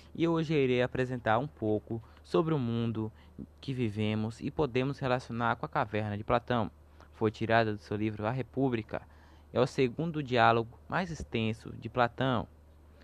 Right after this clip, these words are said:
Nos dias atuais, vemos acontecimentos, principalmente com a política e valores morais. As pessoas acreditam que a posição política é a única correta,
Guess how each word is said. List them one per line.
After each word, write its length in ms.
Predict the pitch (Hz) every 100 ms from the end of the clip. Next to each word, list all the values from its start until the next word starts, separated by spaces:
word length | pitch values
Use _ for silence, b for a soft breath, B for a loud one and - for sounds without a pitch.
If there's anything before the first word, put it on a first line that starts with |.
| B B B B -
Nos 160 | 127
dias 300 | 117 151 151
atuais, 640 | 139 123 104 104 101 87 - B B -
vemos 300 | - 135 147
acontecimentos, 960 | 143 139 - 127 - 104 107 98 107 - - B
principalmente 840 | - 151 - 147 135 123 127 131 139
com 240 | - 139
a 40 | 139
política 640 | 135 123 120 117 - -
e 100 | -
valores 540 | 104 107 113 120 117 117
morais. 600 | 127 113 110 85 - - B B B
As 140 | -
pessoas 520 | - 107 - 123 120
acreditam 640 | 117 117 110 98 113 110 101 B B B
que 80 | -
a 80 | 139
posição 580 | - 156 131 - 139 139
política 640 | - 120 113 117 - - -
é 100 | 117
a 60 |
única 260 | 120 139 143
correta, 580 | - 123 110 113 -